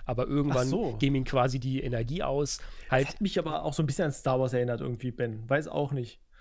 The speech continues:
Speaker 1: Ja,
Speaker 2: Weißt-,
Speaker 1: also
Speaker 2: weißt du, wie das gefilmt war und dieser Kampf so und,
Speaker 1: Ja.
Speaker 2: und düster und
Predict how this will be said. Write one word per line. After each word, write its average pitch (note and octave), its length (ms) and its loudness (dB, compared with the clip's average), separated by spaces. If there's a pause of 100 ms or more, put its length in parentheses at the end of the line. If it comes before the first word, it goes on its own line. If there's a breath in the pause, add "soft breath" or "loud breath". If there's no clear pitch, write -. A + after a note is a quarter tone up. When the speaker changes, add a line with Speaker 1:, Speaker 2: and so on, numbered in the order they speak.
(640 loud breath)
Speaker 1:
Ja, C3 120 6
Speaker 2:
Weißt-, D#3+ 80 10
Speaker 1:
also D#3+ 260 2
Speaker 2:
weißt D#3 160 2
du, D#3+ 40 -2
wie D#3 60 -2
das D#3+ 160 0
gefilmt E3+ 460 0
war G#3+ 120 2
und E3+ 80 2
dieser B2+ 160 2
Kampf G#3 360 -4
so G3 220 0
und, C3+ 120 0
Speaker 1:
Ja. A#2 200 2
Speaker 2:
und C3 100 2
düster F#3 460 0
und C3+ 340 -6